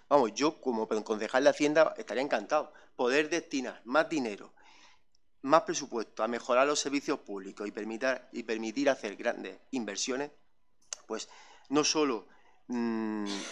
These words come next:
beneficia a, a, a los votantes, es que beneficia a todo el municipio, votantes del P-, del pesoe. No, no, no, es que es de todo el municipio, todos nuestros vecinos y vecinas, todos los aguileños y aguileñas.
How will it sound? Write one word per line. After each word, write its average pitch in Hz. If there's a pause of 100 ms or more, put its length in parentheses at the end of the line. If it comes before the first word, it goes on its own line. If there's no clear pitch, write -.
(800)
beneficia 120
a, 107
a, 101 (720)
a 110
los 107
votantes, 135 (160)
es -
que 151
beneficia 151
a 107
todo 165
el 135
municipio, 120
votantes 117
del 113
P-, -
del 117
pesoe. 117
No, 147
no, 139
no, 143
es -
que 139
es -
de 113
todo 170
el 147
municipio, 120
todos 160
nuestros 139
vecinos 143 (420)
y 135
vecinas, 113 (120)
todos 156
los 143
aguileños 123
y 120
aguileñas. 98